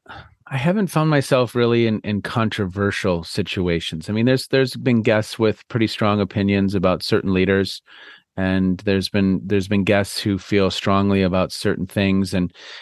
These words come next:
it was interesting. I actually had one listener say, "Hey, would you put a disclaimer on your show notes, just suggesting that these guests do not represent truth?" So you might notice around episode, I don't know, one twenty-eight, there started to become a disclaimer,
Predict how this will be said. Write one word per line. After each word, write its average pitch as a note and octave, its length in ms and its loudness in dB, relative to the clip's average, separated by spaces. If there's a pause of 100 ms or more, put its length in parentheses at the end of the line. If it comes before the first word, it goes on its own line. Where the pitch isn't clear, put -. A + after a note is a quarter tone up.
it B2+ 160 2
was A#2+ 180 2
interesting. B2+ 460 0
I G#2 120 2
actually A2 260 0
had G2+ 160 2
one G2 240 0
listener F#2+ 340 -2
say, A2+ 340 2
"Hey, G#2+ 200 2
would G2 200 0
you G2+ 120 -2
put A2 240 0
a G#2 80 2
disclaimer G2+ 800 -2 (400)
on G2 240 2
your F#2+ 500 2 (320)
show F#3 300 2
notes, F#2+ 400 0
just - 240 -2
suggesting G#2 680 0
that F#2 220 2 (640)
these A2 380 0
guests A#2+ 380 0
do A2+ 160 0
not G#2+ 240 2
represent F#2+ 480 0
truth?" - 520 -2 (120)
So - 180 -2
you G#2+ 140 4
might G#2+ 200 2
notice A2+ 440 0
around G2+ 260 0
episode, G2+ 480 0
I F#2 100 4
don't G#2 120 2
know, F2+ 160 0
one F#2+ 320 0
twenty-eight, G#2 720 0
there G2 120 0
started F#2+ 300 0
to F2+ 80 -2
become F#2 340 -2
a F2+ 40 -2
disclaimer, G#2 680 -2